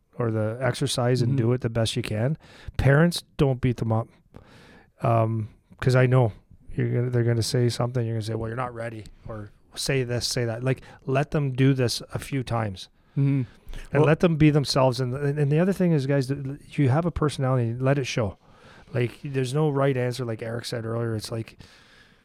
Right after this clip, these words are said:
Speaker 1: "How you doing?" "I'm, I'm doing well. Thank you. How are you?" Like, th-, th-, just be yourself.
Speaker 2: Mm-hmm.
Speaker 1: And, and, and if you're a funny guy, be funny.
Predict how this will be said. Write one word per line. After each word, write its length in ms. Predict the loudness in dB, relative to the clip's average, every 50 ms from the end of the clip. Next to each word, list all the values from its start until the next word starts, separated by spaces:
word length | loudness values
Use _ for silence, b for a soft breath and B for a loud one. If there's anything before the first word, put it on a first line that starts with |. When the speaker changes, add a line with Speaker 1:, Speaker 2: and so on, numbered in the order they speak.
| B B B B B B B B B
Speaker 1:
"How 180 | -8 -4 -2 0
you 140 | 0 0
doing?" 260 | 0 -2 -2 -2 -4 -8 -12 _ -4
"I'm, 160 | -4 -4 -2 -4
I'm 180 | -4 -4 -2
doing 260 | 0 2 2 2 2 2
well. 320 | 0 0 0 0 -4 -8 _ -10
Thank 300 | -4 -2 -2 -2 -2 -2
you. 120 | -4 -4 -2
How 120 | 0 0
are 140 | 2 2 2
you?" 180 | 2 0 0 -4 -8 -8 -4 -2
Like, 200 | -2 -2 -2 -2
th-, 220 | 0 0 0 0
th-, 160 | -2 -6 -6
just 200 | -4 -4 -4 0
be 80 | 0 0
yourself. 520 | 0 0 -2 -4 -4 -6 -6 -8 -10 -4 0
Speaker 2:
Mm-hmm. 220 | 2 4 4 4
Speaker 1:
And, 140 | 2 0 -4
and, 320 | -8 -6 -6 -6 -6 -6 -4
and 220 | -2 -2 0 0
if 120 | -2 -2
you're 120 | 0 -2 -2
a 40 | -2
funny 280 | -2 -2 -2 0 0
guy, 160 | 0 0 0
be 120 | 0 -2 -2
funny. 360 | -2 -2 -4 -4 -4 -6 -10